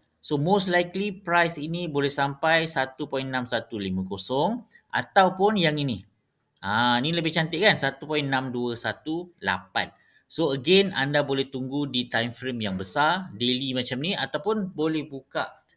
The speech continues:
time frame yang kecil macam H four ataupun H one. Okey. Saya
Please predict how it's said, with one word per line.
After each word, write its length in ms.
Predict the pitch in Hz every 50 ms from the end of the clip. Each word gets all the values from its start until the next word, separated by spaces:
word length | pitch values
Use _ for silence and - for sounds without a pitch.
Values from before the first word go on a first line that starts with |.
| _ _
time 160 | - 139 135
frame 320 | 131 135 147 139 131 131 123
yang 80 | 117
kecil 320 | 131 123 - - 143 - -
macam 400 | 107 110 110 110 - 131 127 123
H 240 | 117 113 110 - -
four 240 | - 123 117 87
ataupun 400 | 98 98 - 202 196 - 147 147
H 160 | 127 101 87 -
one. 220 | 110 98 82 80
Okey. 240 | - - 147 - - - _ - - - - - - - - _ _ _ _ _ _ _ _ _ _ _ _ - _ _ _ _ - -
Saya 400 | - - - 117 117 120 123 123